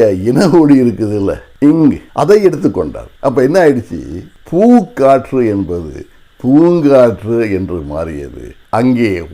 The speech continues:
ஓசை நயம் தெளிவுபடுகிறது, ஒரு ரிதமிக்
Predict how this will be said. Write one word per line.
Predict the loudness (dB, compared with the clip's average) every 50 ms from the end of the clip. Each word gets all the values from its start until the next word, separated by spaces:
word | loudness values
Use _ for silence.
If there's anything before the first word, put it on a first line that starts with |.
| -10 -6 -2
ஓசை | 0 0 0 -2 0 -2 -2 0
நயம் | 0 -2 -4 -6 -8 -8 -10 -14 -16 -20 -20 -20 -20 -20 _ -14 -6 -2
தெளிவுபடுகிறது, | 2 4 4 4 4 2 0 -4 -6 -6 -8 -10 -10 -10 -12 -16 -16 -14
ஒரு | -14 -10 -8 -6
ரிதமிக் | -4 0 0 0 0 0 -4 -6